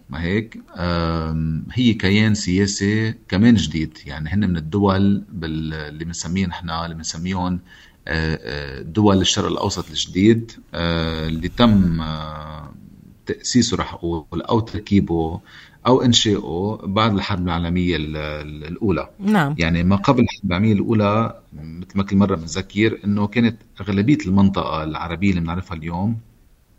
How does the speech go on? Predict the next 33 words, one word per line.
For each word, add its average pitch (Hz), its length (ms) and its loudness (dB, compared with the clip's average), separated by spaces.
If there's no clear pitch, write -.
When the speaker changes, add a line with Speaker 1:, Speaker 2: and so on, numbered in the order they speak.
Speaker 1:
آه، 87 640 -4
خاصة 98 420 0
يعني 80 200 -2
بآخر 90 320 -2
فترة 95 320 -4
هون 82 200 -4
باستثناء 87 460 -2
شمال 87 280 -4
أفريقيا، 87 440 -4
كانت 117 320 2
خاضعة 104 240 2
للسلطنة 87 400 -2
العثمانية، 71 460 -6
وبالتالي 101 420 0
كانت 110 240 -2
هالمناطق 120 560 4
اللي 82 160 -2
اسمها - 260 -2
عراق، 95 560 -2
آه، 92 340 -4
منا 120 360 4
كيان 98 340 4
واحد، 90 500 0
منا 95 160 2
دولة 80 280 -2
واحدة. - 320 -10
وهيدا 127 300 0
الشيء 127 280 2
بخلينا 113 600 2
كمان 113 380 2
نفوت 104 280 -2
من 92 120 2
باب، 95 240 2